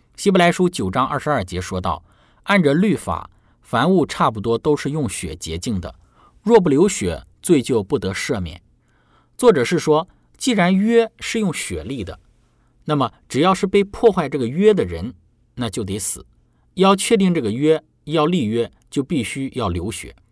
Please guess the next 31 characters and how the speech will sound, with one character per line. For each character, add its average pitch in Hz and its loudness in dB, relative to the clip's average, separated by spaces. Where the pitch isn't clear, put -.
利 202 4
未 196 6
记 170 2
第 175 -2
五 95 -4
章 104 -6
说 98 -6
到， 87 -6
一 160 -2
个 208 6
人 131 2
如 123 -2
果 156 -2
贫 - -6
穷， 87 -10
没 156 0
有 214 4
办 190 0
法 90 -4
用 - -6
动 185 2
物 104 -2
献 110 -4
祭 113 -8
的 87 -6
话， 85 -8
可 165 2
以 170 4
用 185 4
谷 104 -8
物 113 -2